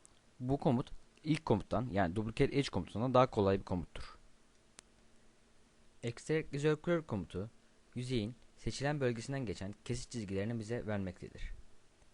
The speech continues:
Komuta tıklıyorum ve yüzeyimi seçiyorum. Görüldüğü gibi yüzeyin o noktasından geçen kesit çizgilerini bize veriyor. Burada yön seçeneği var. V seçeneğini seçtiğimde dikey olarak kesit çizgisini alabilirim. Veya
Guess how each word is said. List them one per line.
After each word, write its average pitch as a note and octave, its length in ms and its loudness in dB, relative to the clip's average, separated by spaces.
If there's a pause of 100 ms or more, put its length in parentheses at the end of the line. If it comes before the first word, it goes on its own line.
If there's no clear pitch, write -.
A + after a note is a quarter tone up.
(140)
Komuta A#2+ 260 -6
tıklıyorum F2+ 440 -6 (400)
ve A2+ 200 -6 (280)
yüzeyimi G2 300 -4
seçiyorum. - 380 -12 (920)
Görüldüğü C3 240 0
gibi G#2 300 -6 (160)
yüzeyin A#2 340 -2 (180)
o C#3 100 0
noktasından F#2+ 460 -4
geçen D#2 300 -10 (520)
kesit - 280 -8
çizgilerini F#2+ 460 -4
bize F#2+ 180 -4
veriyor. F2 240 -6 (640)
Burada C3 340 -2 (160)
yön C3 120 -2
seçeneği F#2+ 460 -8
var. - 200 -14 (1120)
V C3+ 180 -4
seçeneğini F#2+ 420 -6
seçtiğimde F#2+ 560 -10 (100)
dikey A#2 220 -2
olarak E2+ 440 -6 (220)
kesit - 240 -8
çizgisini G2 360 -10
alabilirim. F2+ 360 -6 (760)
Veya G#2 300 -4